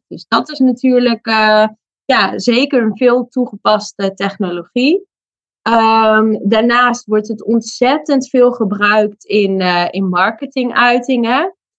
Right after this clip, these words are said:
Eh, ik moet wel zeggen, als, ehm, als je marketinguitingen laat schrijven, Chat G P T die doet sommige dingen, eh, wat, ehm,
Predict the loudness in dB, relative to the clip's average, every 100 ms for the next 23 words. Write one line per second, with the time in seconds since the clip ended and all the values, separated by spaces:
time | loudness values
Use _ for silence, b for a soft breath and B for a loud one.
0 | _ _ _ -6 -2 0 2 2 2 2
1 | 2 0 -2 -2 0 0 0 2 0 -2
2 | -4 0 2 2 2 0 -4 -6 -8 -10
3 | -8 -8 -4 0 2 0 -2 -4 -2 0
4 | -2 -2 -4 -2 0 -2 -4 -8 -2 0
5 | 0 -2 -4 -4 -6 _ _ _ 0 2
6 | 2 0 -4 0 2 2 2 0 -2 -2
7 | 2 2 0 -2 0 0 0 0 -2 -2
8 | 0 2 2 2 2 0 0 -4 -2 0
9 | 0 -2 -4